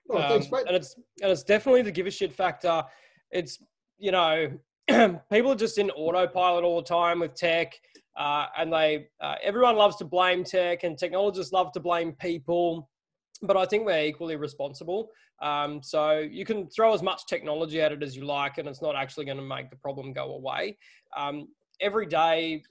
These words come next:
Speaker 2: uh, you know, we, we see there's adaptations of technology, like, it's moving fast, it's moving fast, it's moving fast. And you think hackers aren't keeping up with that?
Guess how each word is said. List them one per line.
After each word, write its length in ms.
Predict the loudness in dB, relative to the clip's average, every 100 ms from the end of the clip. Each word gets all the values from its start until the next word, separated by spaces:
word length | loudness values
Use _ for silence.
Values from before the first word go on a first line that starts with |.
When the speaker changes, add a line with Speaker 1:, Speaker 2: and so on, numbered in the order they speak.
| -12
Speaker 2:
uh, 280 | -8 -6 -8 -10 _ _ _ _
you 120 | -6 -2
know, 120 | -2
we, 220 | -2 -4
we 120 | -8
see 200 | -2 -2 -2
there's 240 | -8 -6
adaptations 600 | -2 -2 -2 -4 -4 -12
of 80 | -10
technology, 480 | -8 -4 -4 -6 -6
like, 220 | -6 -6
it's 140 | -8
moving 320 | -4 -2 -4
fast, 400 | -2 -2 -2 -6
it's 60 | -6
moving 240 | -6 -4
fast, 340 | -6 -6 -6 -8
it's 60 |
moving 240 | -10 -10 -8
fast. 320 | -8 -8 -10 _ _ -6
And 120 | -4
you 100 | -4
think 200 | -6 -8
hackers 420 | -4 -2 0 2
aren't 200 | 2 2
keeping 300 | -4 -4 -6
up 140 | -6
with 140 | -8 -4
that? 180 | -4